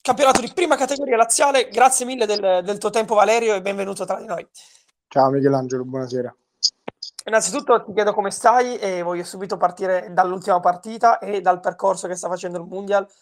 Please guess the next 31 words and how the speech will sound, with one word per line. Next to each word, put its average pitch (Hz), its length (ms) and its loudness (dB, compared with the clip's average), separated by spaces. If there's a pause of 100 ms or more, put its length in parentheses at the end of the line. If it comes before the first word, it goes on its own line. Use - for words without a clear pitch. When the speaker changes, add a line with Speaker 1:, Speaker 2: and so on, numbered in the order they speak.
(280)
Speaker 1:
Siete 214 220 -2
riusciti, 214 640 -4 (300)
eh, 160 340 -2
a 185 120 6
battere 196 440 4
l'Elis 214 580 -2
in 208 120 -14
questo 175 540 -6
scontro 180 420 -6
diretto 185 340 -4
importantissimo 202 800 -2
e 190 40 4
adesso 196 460 -2
siete 208 300 -4
là 185 100 6
davanti, 185 640 2 (240)
state 196 220 0
facendo 202 300 2
un 196 40 -6
qualcosa 214 420 4
che 202 80 -4
sembrava 202 380 4
impossibile, 196 840 -4 (200)
soprattutto 196 520 -4
per 180 120 0
come, 170 540 -4
per 185 120 -8
come 190 180 -2
eravate 175 280 2
partiti, 180 440 -4
ecco. - 300 -10